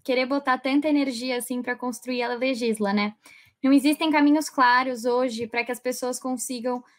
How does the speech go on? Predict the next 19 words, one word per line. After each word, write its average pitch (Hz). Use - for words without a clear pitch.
acessar 254
esse 269
espaço. 208
Então, 247
é, 220
historicamente, 285
o -
que 247
acontece 233
no 226
Brasil 254
é, 214
as 220
equipes 240
são 294
compostas 294
por 294
pessoas 285
que 285